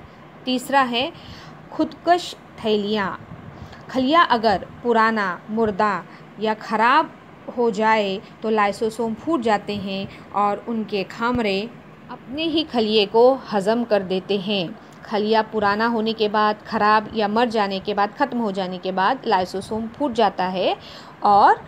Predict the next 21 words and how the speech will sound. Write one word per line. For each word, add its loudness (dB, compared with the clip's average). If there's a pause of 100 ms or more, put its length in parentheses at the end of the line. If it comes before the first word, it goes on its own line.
(140)
अपने 0
ही 0
खलिए -2
को 4 (400)
हज़म 2
कर 0
देता -2
है, -2
यानी -2
खलिया 0
ख़त्म 0
हो 0
जाता -2
है। -14 (720)
चौथा 4
फेल 4
है 0 (260)
फाका 4
कशी 0
के 0
दौरान 0